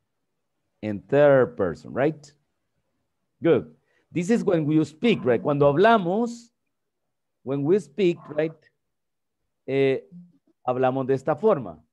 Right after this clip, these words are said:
You say, for example, first person is I. Yo, right? I, first person. And this is first person singular, right? Primera persona singular. Okay.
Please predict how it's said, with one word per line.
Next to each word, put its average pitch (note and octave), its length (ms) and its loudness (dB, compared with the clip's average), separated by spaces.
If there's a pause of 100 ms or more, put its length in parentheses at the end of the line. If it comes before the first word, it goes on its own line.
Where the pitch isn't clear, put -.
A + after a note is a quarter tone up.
(120)
You A#2+ 60 -14
say, A#2 240 -4
for A#2 140 -12
example, A2+ 420 -8
first E3 260 -4
person F#3 340 -4
is C#3+ 140 -8 (100)
I. C3+ 400 0 (1300)
Yo, D3 240 0
right? A#2+ 320 -6
I, B2+ 400 -2 (260)
first C#3 240 -8
person. C#3+ 380 -4 (760)
And B2+ 180 -10
this D3 200 -8
is A#3 400 -6
first C#3+ 240 -10
person D3+ 380 -10
singular, A2+ 640 -8
right? E3 380 -8 (1200)
Primera C3 360 -6
persona D3+ 420 -6
singular. D3+ 520 -4 (460)
Okay. G2 300 -14